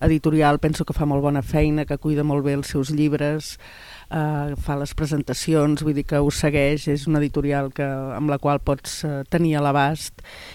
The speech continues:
i, i, i ella sempre, sempre hi és, o sigui que qualsevol dubte i qualsevol cosa sempre li pots consultar.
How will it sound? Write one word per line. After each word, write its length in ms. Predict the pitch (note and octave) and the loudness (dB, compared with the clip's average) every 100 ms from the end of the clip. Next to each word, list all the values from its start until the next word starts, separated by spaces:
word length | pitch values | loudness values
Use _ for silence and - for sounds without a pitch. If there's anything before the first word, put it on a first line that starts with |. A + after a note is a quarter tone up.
| - | -4
i, 100 | D#3+ | 0
i, 580 | D3 C#3 C3 - B2+ C#3 C3+ C3 B2 C3+ | 2 0 -2 -4 -4 -2 -2 -2 -4 -2
i 60 | C#3 | -2
ella 140 | C3+ C3+ | 0 0
sempre, 380 | C3+ C3 C#3 C3 A#2+ A#2 | -2 0 0 -2 -4 -8
sempre 320 | - D#3 C#3+ | -2 0 0
hi 140 | C3+ C#3+ | 2 2
és, 100 | G3 - | 0 -4
o 80 | D3 | -8
sigui 160 | - B2+ | -6 -4
que 100 | C3 | -2
qualsevol 400 | C3 C3 C#3 C3+ | -2 0 0 0
dubte 300 | C3 C#3 - | 0 -2 0
i 60 | C3+ | 0
qualsevol 320 | C3+ - C3+ C3+ | 0 0 -2 0
cosa 240 | C#3 C#3 C3+ | -2 -2 -4
sempre 320 | D#3 C#3 C#3+ | -6 -8 -6
li 140 | C#3+ | -4
pots 180 | C3+ - | -4 -4
consultar. 640 | D#3+ C#3+ D3+ D3 D3+ E3+ | -4 -2 -2 0 0 0